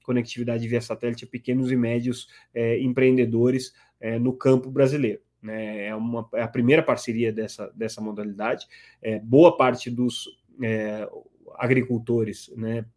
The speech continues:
é, utilizam hoje, é, s-, maquinários que demandariam, é, infraestrutura de conectividade. Praticamente metade da agricultura brasileira hoje não tá conectada ainda, precisaria tá. Então,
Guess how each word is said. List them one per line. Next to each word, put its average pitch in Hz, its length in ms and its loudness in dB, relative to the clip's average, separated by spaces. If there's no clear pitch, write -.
é, 107 340 -8
utilizam 113 800 2
hoje, 110 340 0
é, 104 420 -6
s-, - 380 -10
maquinários 120 640 0
que - 100 -6
demandariam, 139 920 4
é, 123 240 0
infraestrutura 127 840 0
de 113 100 -4
conectividade. 113 800 -4
Praticamente 147 520 4
metade 151 560 4
da 131 120 0
agricultura 123 560 -2
brasileira 113 500 -2
hoje 113 240 -2
não 147 180 2
tá 151 220 0
conectada 120 640 -4
ainda, 123 240 -6
precisaria 117 560 -6
tá. - 260 -8
Então, 131 360 0